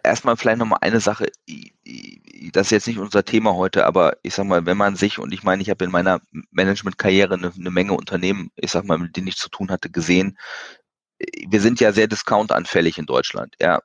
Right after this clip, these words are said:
Also dieses Discount-Thema ist, ist ja typisch deutsches Thema in, in dieser Ausprägung und ehrlich gesagt, das ist jetzt vielleicht etwas böse, aber ich habe manchmal den Eindruck, das ist das einzige Marketinginstrument, ja,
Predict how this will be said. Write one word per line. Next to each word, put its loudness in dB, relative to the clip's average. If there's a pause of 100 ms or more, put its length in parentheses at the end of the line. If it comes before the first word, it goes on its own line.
Also 0
dieses -10
Discount-Thema -2
ist, 0 (260)
ist -4
ja 4 (140)
typisch -10
deutsches 0
Thema 0
in, -8
in -10
dieser 2
Ausprägung -2
und -8
ehrlich 2
gesagt, 0 (800)
das -14
ist -6
jetzt 0
vielleicht 2
etwas -2
böse, 0
aber 2 (140)
ich -12
habe -4
manchmal 0
den 0
Eindruck, -2
das -10
ist -4
das 2
einzige -2
Marketinginstrument, -4 (160)
ja, 0